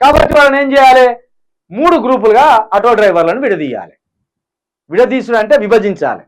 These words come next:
మూడు గ్రూపులుగా. ఇరవై నుండి ముప్పై ఏళ్ళు, ముప్పై ఏళ్ళ నుండి నలభై ఏళ్ళు,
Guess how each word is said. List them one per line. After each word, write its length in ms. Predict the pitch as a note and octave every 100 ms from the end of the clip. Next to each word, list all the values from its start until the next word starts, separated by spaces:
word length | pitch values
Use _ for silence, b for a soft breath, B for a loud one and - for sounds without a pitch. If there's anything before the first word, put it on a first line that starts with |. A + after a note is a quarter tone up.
| _ _ _ D#3
మూడు 180 | F#3
గ్రూపులుగా. 480 | D#3 D#3 B2+ A2+ - b b -
ఇరవై 260 | A3+ C#4
నుండి 440 | C4 B3+ A#3+ G#3+ G#3
ముప్పై 320 | D3+ D3+ G#3+
ఏళ్ళు, 360 | A3+ A#3+ D#4+ - b -
ముప్పై 260 | A3+ D#4 D4+
ఏళ్ళ 180 | C#4
నుండి 400 | B3 A3+ G#3 F#3 -
నలభై 420 | D#3+ F3 A#3 A#3+
ఏళ్ళు, 300 | B3 D#4+